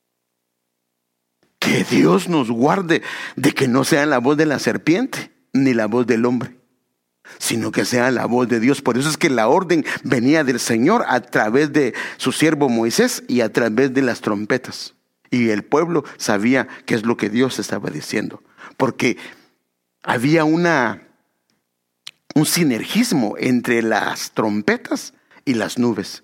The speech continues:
y la nube y la columna. Pero ahorita déjenme vérselo. Se de-, se, entonces se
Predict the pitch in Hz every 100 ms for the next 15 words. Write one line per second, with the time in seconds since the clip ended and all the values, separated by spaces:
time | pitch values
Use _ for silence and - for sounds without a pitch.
0 | - 117 101 127 160 147 - - - 117
1 | - 110 123 101 175 196 175 160 151 110
2 | - - - - - - _ _ _ _
3 | - - - 175 151 147 143 - 156 -
4 | 156 139 139 151 165 196 - 143 123